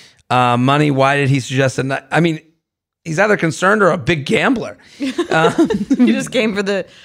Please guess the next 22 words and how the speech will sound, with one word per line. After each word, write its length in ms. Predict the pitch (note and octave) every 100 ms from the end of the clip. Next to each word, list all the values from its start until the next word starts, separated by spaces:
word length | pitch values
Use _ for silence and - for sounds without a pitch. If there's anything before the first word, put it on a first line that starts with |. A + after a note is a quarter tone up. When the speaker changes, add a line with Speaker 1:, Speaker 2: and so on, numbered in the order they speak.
| - _
Speaker 2:
for 120 | B3
the, 180 | G3 F#3
uh, 380 | E3+ D#3 D3 -
for 80 | F3+
the 100 | F#3+
entertainment. 540 | F3 E3 G3+ F#3 C3
Speaker 1:
Yeah, 280 | F3 G3 D#3+
the 120 | C3
maybe 340 | C#3+ D#3 E3+ G#3+
free 260 | - D#3+
dinner. 340 | C#3+ D3+ D#3+ - - - - - -
Did 140 | D#3
he 60 | D#3+
suggest 380 | D3+ C3+ D#3+ D#3
a 40 |
nice 200 | D#3 D3+
restaurant 340 | C#3+ D3+ D#3+ D3
over 120 | C3+
drinks 340 | C3 D3+ D3
or 80 | C#3+
even 180 | C3 B2
coffee? 580 | - C#3 D#3 F3+ F#3+